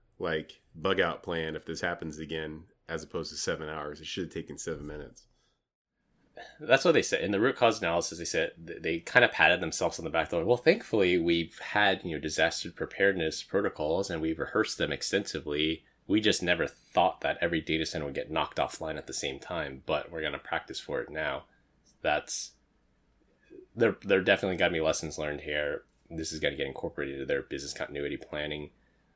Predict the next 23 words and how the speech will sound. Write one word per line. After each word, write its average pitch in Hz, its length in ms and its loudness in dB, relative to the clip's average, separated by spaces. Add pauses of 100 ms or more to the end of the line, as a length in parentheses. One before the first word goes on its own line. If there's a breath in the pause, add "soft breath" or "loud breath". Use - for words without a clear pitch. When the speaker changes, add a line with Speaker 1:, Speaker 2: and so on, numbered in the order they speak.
(160)
Speaker 2:
Um, 69 280 -6 (120)
so - 160 -2
unfortunately, 80 440 0
it - 40 -2
has 87 140 0
to - 60 -6
happen - 360 -2
before - 260 -8
people - 460 -8 (260)
think 85 180 -6
about - 240 -6
these 69 160 -10
things. 78 400 -12 (1120)
Speaker 1:
I'm 110 120 0
just 196 180 0
curious 92 300 0
what 87 80 -6
the 92 80 -2
command 87 360 -2
was 76 180 -6
that 78 120 -8
was 71 140 -16
ran. 78 400 -10